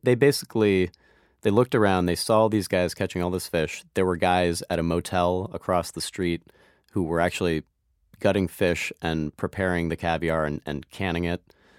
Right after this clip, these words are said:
Uh, there were guys going around town away from the dock, actually buying fish from undercover officers for hundreds of dollars.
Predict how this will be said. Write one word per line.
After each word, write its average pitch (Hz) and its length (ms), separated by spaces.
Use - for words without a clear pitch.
Uh, 73 300
there 92 120
were 85 100
guys 90 340
going 92 220
around 82 260
town 85 520
away 104 200
from 107 140
the 87 60
dock, 78 300
actually 87 240
buying 82 400
fish 85 420
from 82 220
undercover 80 420
officers 80 720
for 76 240
hundreds 82 280
of - 80
dollars. 78 540